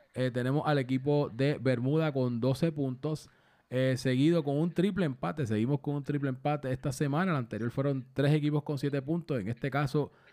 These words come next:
son tres equipos que tienen diez puntos. Eh, tenemos a Honduras en el segundo lugar, el equipo de Anguila en el tercero y la República Dominicana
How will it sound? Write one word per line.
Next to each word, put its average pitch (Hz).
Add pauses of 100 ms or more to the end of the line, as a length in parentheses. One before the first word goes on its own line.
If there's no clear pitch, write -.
(160)
son 151
tres 165
equipos 151
que 120
tienen 143 (160)
diez 123 (240)
puntos. 165 (300)
Eh, 123
tenemos 123
a 127
Honduras 143
en 131
el 135
segundo 135
lugar, 151
el 139
equipo 123
de 131
Anguila 135
en 123
el 131
tercero 151
y 147
la 127
República 139
Dominicana 127